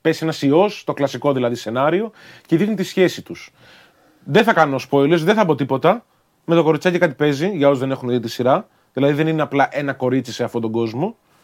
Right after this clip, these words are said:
Και έχει αν-, έχουν ανέβει τόσο πολλοί οι πωλήσεις στο παιχνίδι ξανά, το οποίο παιχνίδι αυτό είχε βγει το δύο χιλιάδες δεκατρία, παρακαλώ,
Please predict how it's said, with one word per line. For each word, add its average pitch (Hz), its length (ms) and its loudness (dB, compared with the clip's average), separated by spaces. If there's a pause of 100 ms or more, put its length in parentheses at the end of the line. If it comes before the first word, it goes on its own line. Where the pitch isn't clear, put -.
(840)
Και 202 180 2 (1000)
έχει 233 240 2
αν-, 226 220 -2
έχουν 240 220 -2
ανέβει 214 220 0
τόσο 220 260 -6
πολλοί 254 200 0
οι 247 60 2
πωλήσεις 156 840 -2 (440)
στο - 260 -8
παιχνίδι 160 400 -2
ξανά, 143 540 -2 (280)
το 143 100 -2
οποίο 180 180 2
παιχνίδι 185 300 0
αυτό 185 160 -4
είχε 185 120 -2
βγει 160 180 -2
το - 120 -2
δύο 185 120 0
χιλιάδες 196 400 0
δεκατρία, 180 680 0
παρακαλώ, 110 600 -4